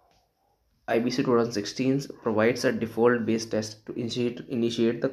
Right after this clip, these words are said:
corporate insolvency process। को अगर आपको इनिशिएट करवाना है उसके लिए आपका डिफॉल्ट होना चाहिए, and such default based on the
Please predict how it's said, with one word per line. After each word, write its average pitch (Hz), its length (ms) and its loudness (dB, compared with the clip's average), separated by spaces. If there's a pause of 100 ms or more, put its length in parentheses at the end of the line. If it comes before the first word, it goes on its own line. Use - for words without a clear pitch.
corporate 113 300 0
insolvency 101 560 -6 (460)
process। 113 280 -6
को 117 120 0
अगर 104 200 0
आपको 107 380 -2 (380)
इनिशिएट 110 440 -2
करवाना 104 240 -2
है 107 40 -2
उसके 107 180 -6
लिए 107 80 2
आपका 107 220 -4
डिफॉल्ट 104 380 -4
होना 104 180 -4
चाहिए, 123 320 -8 (280)
and 123 140 0
such 131 180 0
default 123 380 0
based 107 300 0
on 101 100 0
the 117 220 0